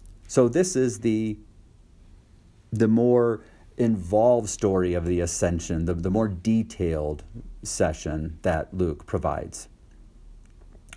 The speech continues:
So again, "So when they had come together," that is, when the disciples had come together, they asked Jesus, "Lord, is this the time when you will restore the kingdom to Israel?"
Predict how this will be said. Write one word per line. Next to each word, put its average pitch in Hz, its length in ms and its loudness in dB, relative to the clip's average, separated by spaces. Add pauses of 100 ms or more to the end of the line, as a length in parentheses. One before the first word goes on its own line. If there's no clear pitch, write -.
So 131 220 4
again, 101 340 0 (680)
"So - 180 6
when 151 220 6
they 151 120 4
had 131 160 2
come 143 220 2
together," 87 460 2
that 95 200 4
is, 87 200 0
when 117 200 2
the 113 100 4
disciples 120 540 0
had 113 180 -2
come 107 200 0
together, 92 480 0
they 95 180 0
asked - 480 -4
Jesus, 82 580 -4 (440)
"Lord, 110 440 2 (500)
is 113 180 2
this 185 180 2
the 185 140 0
time 135 420 0
when 104 200 0
you 107 100 2
will 110 160 0
restore 98 480 0
the 104 80 -2
kingdom 107 520 -2
to - 140 -2
Israel?" 143 520 0